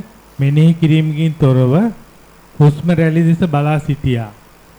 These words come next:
ආශ්වාසයේ දිගුව ප්‍රකටව දැනුණු අතර ප්‍රශ්වාසයේ කෙටිව ඉතා සියුම්ව දැනුණා.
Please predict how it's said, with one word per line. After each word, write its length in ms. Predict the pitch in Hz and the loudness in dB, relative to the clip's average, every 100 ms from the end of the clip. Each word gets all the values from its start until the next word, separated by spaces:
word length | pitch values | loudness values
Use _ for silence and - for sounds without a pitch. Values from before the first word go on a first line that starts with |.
| - | -8
ආශ්වාසයේ 720 | 139 151 170 160 160 170 160 | -4 -2 0 0 0 -2 0
දිගුව 380 | 139 127 147 156 | 0 2 2 2
ප්‍රකටව 460 | 156 - 143 147 147 | 0 -4 -2 0 0
දැනුණු 360 | 139 131 139 | 0 -2 -2
අතර 340 | 135 127 - 123 185 220 - - | -2 -2 -6 -4 -4 -4 -14 -18
ප්‍රශ්වාසයේ 640 | - 147 - 156 147 160 | -6 -4 -2 -2 -2 -4
කෙටිව 340 | 156 143 143 151 | -4 -6 -4 -2
ඉතා 280 | 147 151 147 | -2 -4 -4
සියුම්ව 360 | 151 143 139 139 | -2 0 0 -2
දැනුණා. 480 | 135 123 113 110 | -2 -4 -6 -8